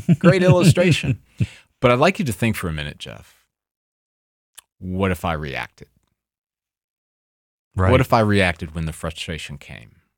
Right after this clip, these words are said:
Speaker 1: Now, knowing I know myself pretty well, I probably would have sighed, rolled my eyes, and just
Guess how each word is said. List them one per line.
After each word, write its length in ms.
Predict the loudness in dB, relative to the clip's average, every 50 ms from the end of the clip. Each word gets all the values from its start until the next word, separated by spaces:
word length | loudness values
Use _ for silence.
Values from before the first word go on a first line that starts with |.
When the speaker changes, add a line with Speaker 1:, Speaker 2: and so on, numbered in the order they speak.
| _ _ _ _ _ _ _ _ _ _ _ _ _ _ _ _ _ _ _ _ _ _ _ _ _ _ _ _ _ _ _ _ _ _ _
Speaker 1:
Now, 400 | -8 -6 -4 -2 -2 -2 -4 -6 _ _ _ _ _ _ _ _ _ _ -10
knowing 440 | -8 -4 -2 -2 0 0 -2 -4 -6 _ _ _ _ _ _ _ _ _ -8
I 100 | -6 -4
know 160 | -2 -2 -2
myself 380 | -2 -2 -4 -4 -6 -8 -8 -8
pretty 200 | -8 -8 -6 -6
well, 440 | -6 -6 -6 -6 -8 -8 -12 -16 -20 _ _ _ _ _ _ _ _ _ _ _ _ _ _ -8
I 80 | -6 -6
probably 640 | -6 -10 -10 -4 -2 -2 0 0 -2 -2 -4 -4
would 140 | -4 -4 -6
have 100 | -6 -8
sighed, 640 | -8 -6 -4 -2 -2 -2 -2 -4 -6 -8 -10 -12 -18 _ _ _
rolled 260 | -10 -8 -8 -6 -4
my 180 | -4 -2 -2 -2
eyes, 460 | -2 -2 -6 -8 -14 -16 -20 -20 _ _ _ _ _ _ _ _ _ _ _
and 160 | -16 -14 -10
just 360 | -10 -8 -8 -10 -10 -14 -16